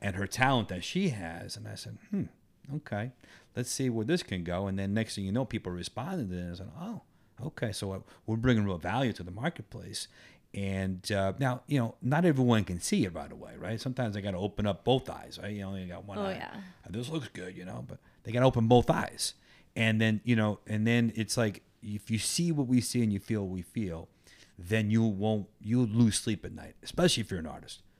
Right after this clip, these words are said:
Speaker 1: Because if you understood what we've been building here and the advantage that we can bring to you in the marketplace as an artist, and if you just ride our coattails with us and take advantage of all the tools that we put in place here for you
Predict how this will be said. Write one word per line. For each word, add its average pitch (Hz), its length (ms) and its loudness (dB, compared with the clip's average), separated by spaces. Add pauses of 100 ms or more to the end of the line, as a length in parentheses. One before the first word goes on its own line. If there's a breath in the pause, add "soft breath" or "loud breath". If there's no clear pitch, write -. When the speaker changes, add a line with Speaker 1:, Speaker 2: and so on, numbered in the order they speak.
(260 soft breath)
Speaker 1:
Because 107 300 -4
if 95 120 -8
you 165 180 0
understood 123 800 2
what 92 200 -2
we've 101 180 -2
been 87 140 -2
building 104 380 -4
here 156 260 -8 (500 loud breath)
and 107 260 2
the 98 100 0
advantage 113 600 4
that 98 160 -4
we 117 140 0
can 107 180 -2
bring 101 420 2
to - 160 -8
you 92 360 0
in 104 80 2
the 85 80 -4
marketplace 143 600 -2
as 98 120 -4
an 76 100 -10
artist, 131 480 0 (480 soft breath)
and 98 100 0
if 87 140 -4
you 175 80 4
just 165 240 6
ride 123 320 6
our 127 140 6
coattails 110 720 2 (220)
with 135 220 2
us - 280 -8 (400 soft breath)
and 101 140 -4
take 135 200 2
advantage 110 440 0
of 90 100 -12
all 123 380 0
the 101 120 -8
tools 131 400 -4
that 95 100 -6
we 127 140 -2
put 123 220 -6
in 85 100 -6
place 131 360 -6
here 90 180 -8
for 98 160 -12
you 95 220 -12